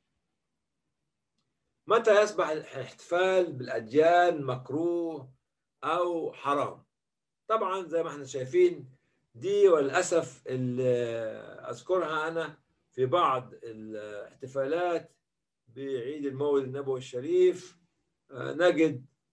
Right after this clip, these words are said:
آه، الرقص والزحام و-، واختلاط النساء بالرجال، وفي بعض الناس يعني حتى بيلعبوا ال-، القمار أو يشربوا،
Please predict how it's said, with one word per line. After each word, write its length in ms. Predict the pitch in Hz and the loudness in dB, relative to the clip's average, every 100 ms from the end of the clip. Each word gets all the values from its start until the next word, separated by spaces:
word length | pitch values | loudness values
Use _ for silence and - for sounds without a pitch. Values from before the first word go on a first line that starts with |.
| _ _ - | _ _ -12
آه، 1200 | 117 113 113 110 110 - 53 - - - - - _ _ _ - | -8 -8 -8 -8 -8 -10 -10 -14 -14 -16 -18 -20 _ _ _ -2
الرقص 560 | 131 131 156 - - - | 2 6 6 4 -4 -6
والزحام 1120 | 127 120 110 113 - 143 143 139 139 135 123 | -4 -4 -6 -14 -6 0 0 0 -2 -6 -12
و-، 420 | 113 110 110 107 110 _ _ _ _ - | -14 -14 -14 -16 -20 _ _ _ _ -18
واختلاط 440 | - - 143 135 | -10 -2 -2 -2
النساء 340 | 127 117 135 | -8 -8 -8
بالرجال، 1080 | 110 113 110 110 147 147 139 131 131 131 117 | -6 -6 -4 0 2 2 2 2 0 -4 -6
وفي 340 | 107 104 104 110 | -6 -8 -8 0
بعض 300 | 139 131 127 | 4 4 2
الناس 640 | 120 127 139 135 127 - | -6 -10 -10 -12 -14 -18
يعني 540 | 110 104 107 107 107 - _ _ _ - | -18 -18 -18 -20 -20 -20 _ _ _ -10
حتى 280 | 135 131 131 | -10 -8 -8
بيلعبوا 500 | 120 110 135 123 117 | -6 -4 -2 -2 -4
ال-، 1120 | 110 104 104 104 104 107 110 - - - - | -6 -8 -8 -8 -10 -10 -12 -14 -18 -16 -18
القمار 960 | - - 123 156 151 139 139 127 113 | -10 -4 2 4 6 4 2 0 -4
أو 180 | 113 104 | -6 -6
يشربوا، 760 | 104 - 131 117 117 107 101 | -8 -8 -8 -8 -8 -8 -10